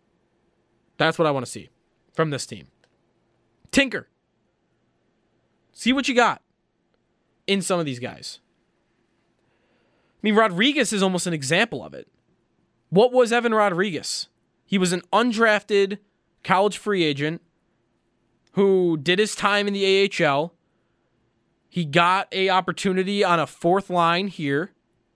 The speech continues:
and maybe at the time you would have only expected that for him. And once he got an opportunity in that role, you, we all kind of realized, hey, th-, this guy's got some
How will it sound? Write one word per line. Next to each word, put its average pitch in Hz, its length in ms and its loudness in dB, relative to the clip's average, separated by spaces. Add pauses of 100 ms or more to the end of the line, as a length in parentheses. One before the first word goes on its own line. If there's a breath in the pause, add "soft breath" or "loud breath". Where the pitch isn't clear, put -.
(340)
and 156 440 0 (140)
maybe 180 440 0
at 196 80 0
the 175 80 -14
time 180 420 -2
you 180 120 -2
would 160 180 0
have 151 80 -2
only 160 240 0
expected 165 640 -2
that 143 200 0
for 135 300 -2
him. 131 240 -6 (1400)
And 165 240 2
once 180 220 0
he 208 80 -2
got 190 180 4
an 190 60 -2
opportunity 185 640 -2
in 196 120 0
that 208 200 2
role, 156 320 2
you, 190 240 0
we 180 180 0
all 196 180 4
kind 220 200 -2
of 196 120 -2
realized, 208 680 0
hey, 277 160 -10
th-, 208 220 -10
this 226 180 -10
guy's 240 320 0
got 240 200 0
some 247 560 -2